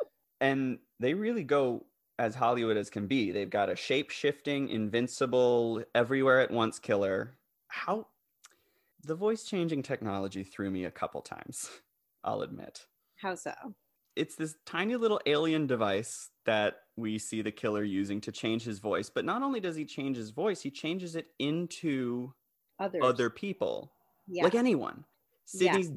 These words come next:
Speaker 1: long deceased mother, for
Speaker 2: Yeah.
Speaker 1: instance. It's like, how
Speaker 2: Like, you question whether or not that could really happen.
Speaker 1: Right. But it was also the new millennium and technology. I think they were trying to bring as much of it as possible, like Sydney's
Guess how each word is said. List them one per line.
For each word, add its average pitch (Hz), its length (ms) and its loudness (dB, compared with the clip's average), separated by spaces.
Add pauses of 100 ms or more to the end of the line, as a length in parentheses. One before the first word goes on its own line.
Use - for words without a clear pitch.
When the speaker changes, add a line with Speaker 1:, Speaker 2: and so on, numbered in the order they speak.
Speaker 1:
long 151 600 2
deceased 156 420 -2
mother, 160 420 0 (240)
for 113 140 2 (140)
Speaker 2:
Yeah. - 60 -2
Speaker 1:
instance. - 400 -8
It's - 140 -2
like, 139 160 0
how 262 380 -2 (480)
Speaker 2:
Like, 208 180 -4
you 220 120 -6
question 202 580 -4
whether 165 260 -4
or 151 40 -4
not 151 280 -6
that 135 180 -6
could - 140 -20
really 127 300 -6 (320)
happen. 156 480 -20
Speaker 1:
Right. 131 560 0
But 131 220 4
it 151 140 4
was 165 140 -2
also 185 960 -4 (180)
the 143 100 -2
new 165 220 2
millennium 139 580 2
and 107 120 0
technology. 104 1200 0 (240)
I 110 100 -2
think 117 300 -6
they 117 140 0
were 110 100 -2
trying 98 340 -6
to 104 100 -10
bring 101 220 -4
as 110 140 -8
much 98 180 -6
of 101 60 -4
it 98 80 -4
as 101 100 -10
possible, - 580 -4
like 87 200 -6
Sydney's 107 680 -4